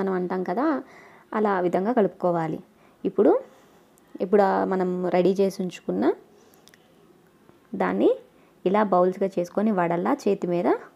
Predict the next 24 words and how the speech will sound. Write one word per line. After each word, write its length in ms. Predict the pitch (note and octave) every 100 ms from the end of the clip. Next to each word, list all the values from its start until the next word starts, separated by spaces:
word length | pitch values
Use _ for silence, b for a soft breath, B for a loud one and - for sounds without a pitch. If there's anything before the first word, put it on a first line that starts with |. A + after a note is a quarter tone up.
| _ F#3
ఒత్తుకోవాలి. 600 | F#3 F3+ F3+ E3+ D#3+ D#3 - _ _ _ _ - - _ _ _ _ _ _ - _ _ _ _ - b b b _ -
ఇప్పుడు 180 | F3+ G3
వాటిని 320 | G3 F#3 A3 D4+
మైదా 280 | A3+ G3 G3 F#3+ F#3+ -
చేసుకున్నాం 420 | F#3+ F3+ F#3+ F3+ F3+
కదా 120 | G#3+
అందులో 200 | F#3+ F3+ G3
డిప్ 180 | F3 -
చేసుకోవాలి 540 | F#3 F#3 - E3 D#3+ D#3+
ఫ్రెండ్స్. 280 | - C#4 G4 - _ _ _ _ _ _ b b b b _ _ -
అలా 120 | F#3 G3
డిప్ 160 | F#3+ -
చేసుకొని 440 | F#3 - F3+ A3 A#4+ - _ _ _ -
ఇప్పుడు 180 | G#3 G#3+
మనం 120 | G#3 G3+
క్రష్ 180 | F#3 -
చేసి 140 | G3 F#3+
ఉంచుకున్న 280 | F#3 G3 F#3 F3
మ్యాగీని 420 | E3 E3+ F#3 D4+ B4 B B B B - A3+
ఈ 20 | A#3 A3
మొత్తం 280 | F#3+ F#3 G#3+ G3+
మనం 160 | G3 F#3+ - _
టిక్కాకి, 500 | G3 - G3 F#3 D4+ B4 - - _ - F#3+
ఆలు 140 | G3+